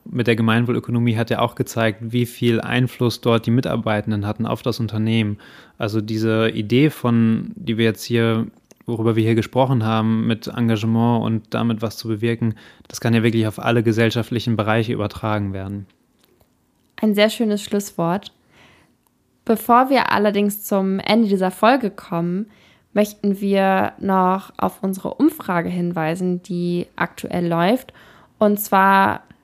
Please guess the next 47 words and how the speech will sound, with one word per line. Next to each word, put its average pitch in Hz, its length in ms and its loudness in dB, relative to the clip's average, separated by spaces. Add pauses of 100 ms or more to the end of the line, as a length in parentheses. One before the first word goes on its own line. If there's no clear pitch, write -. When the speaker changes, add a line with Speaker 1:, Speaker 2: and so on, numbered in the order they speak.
(120)
Speaker 2:
machen 247 240 4
wir 233 60 4
diesen 202 180 4
Podcast 202 440 -2
ja - 120 0
auch 208 140 0
erst 180 260 -6
seit 180 180 -2
ein 185 120 -2
paar 196 200 2
Monaten. 190 720 2 (480)
Und 202 400 4
wir 208 120 4
würden 226 160 6
uns 208 180 0
riesig 254 280 4
freuen, 202 460 2
wenn 196 220 2
ihr 190 300 0
uns 185 240 0
ein 185 280 0
bisschen 254 240 4
Feedback 185 420 0
gebt 180 260 0
zu 180 360 0 (180)
den 190 140 2
ersten 220 360 0
Folgen, 196 300 4
die 185 80 0
wir 175 80 0
bisher 175 260 -4
produziert 180 640 -6
haben. 170 480 0 (460)
Denn 190 340 4
nur 233 120 8
mit 233 400 2
eurer 208 280 4
Rückmeldung 190 580 0
können 190 240 0
wir 185 60 0
letztendlich 185 760 -2
uns 277 200 6
verbessern 190 500 2
und 180 140 -4
den 180 100 -4
Podcast 185 440 -6
verbessern. 180 680 -2